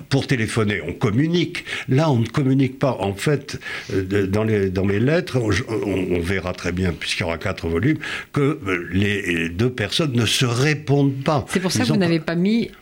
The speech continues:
Speaker 2: les
Speaker 1: Non.
Speaker 2: lettres de Dominique Rolin
Speaker 1: Voilà.
Speaker 2: dans ce volume.
Speaker 1: Parce que c'est chaque fois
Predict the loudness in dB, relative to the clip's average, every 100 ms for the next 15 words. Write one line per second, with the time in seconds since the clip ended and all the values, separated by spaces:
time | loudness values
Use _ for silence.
0 | -6 0 2 2 0 2 2 2 2 0
1 | 2 2 0 0 2 2 0 0 0 0
2 | 0 0 0 -2 -2 -4 0 2 2